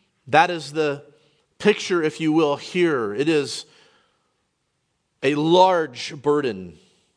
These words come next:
It is the burden spoken of,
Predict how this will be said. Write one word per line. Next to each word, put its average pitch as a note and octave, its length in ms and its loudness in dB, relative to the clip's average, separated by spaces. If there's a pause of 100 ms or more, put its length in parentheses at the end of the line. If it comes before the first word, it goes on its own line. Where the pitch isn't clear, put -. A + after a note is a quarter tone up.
(300)
It D#3+ 120 2
is E3+ 200 0
the F3+ 100 -2
burden E3+ 560 0 (380)
spoken F3 560 2
of, C#3+ 400 -2